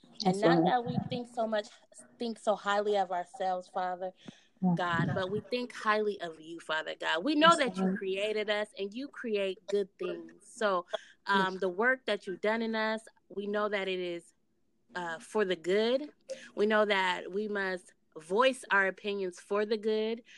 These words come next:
Speaker 1: and
Speaker 2: Yes, Lord.
Speaker 1: that, uh, we pray for everybody that hears our voice, that they will be encouraged, Heavenly Father, 'cause that's
Speaker 2: Yes,
Speaker 1: what it's
Speaker 2: Lord.
Speaker 1: about, us encouraging and spreading the seed of love and light, Father God. And so we thank you.
Speaker 2: Thank
Speaker 1: And we
Speaker 2: you,
Speaker 1: pray
Speaker 2: Lord.
Speaker 1: that you bless everyone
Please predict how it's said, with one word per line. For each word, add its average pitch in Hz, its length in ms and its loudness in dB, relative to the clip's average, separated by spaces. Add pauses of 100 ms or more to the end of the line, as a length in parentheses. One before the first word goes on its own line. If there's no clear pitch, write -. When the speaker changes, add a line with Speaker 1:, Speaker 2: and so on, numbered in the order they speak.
(300)
Speaker 1:
and 190 340 0
Speaker 2:
Yes, 185 180 2
Lord. 175 180 2
Speaker 1:
that, - 20 -10
uh, 175 260 -4
we 214 120 -4
pray 240 180 -4
for 226 220 -4
everybody 196 500 -2
that 175 180 -6
hears 202 240 -4
our 185 120 0
voice, 180 280 -4
that 220 200 -4
they 226 120 -2
will 208 140 -2
be 190 180 -2
encouraged, 165 720 -6
Heavenly 160 240 -10
Father, 170 340 -2
'cause 208 160 0
that's 285 200 6
Speaker 2:
Yes, 190 80 6
Speaker 1:
what 185 120 4
it's 196 100 2
Speaker 2:
Lord. 190 140 4
Speaker 1:
about, 190 200 6 (340)
us 214 200 6
encouraging 220 800 2 (260)
and 190 120 -2
spreading 214 420 2
the 190 80 0
seed 220 280 -4
of 165 140 -4
love 185 300 0
and 175 140 -2
light, 180 280 0
Father 185 300 -2
God. 180 420 0
And 190 100 -8
so 233 140 -2
we 226 160 -4 (120)
thank 233 320 -4
you. 175 200 -4 (600)
Speaker 2:
Thank 185 100 4
Speaker 1:
And - 40 4
we 190 80 8
Speaker 2:
you, - 0 -
Speaker 1:
pray 190 160 4
Speaker 2:
Lord. 233 40 4
Speaker 1:
that 214 140 -2
you 208 120 -6
bless 185 560 6 (300)
everyone 247 480 0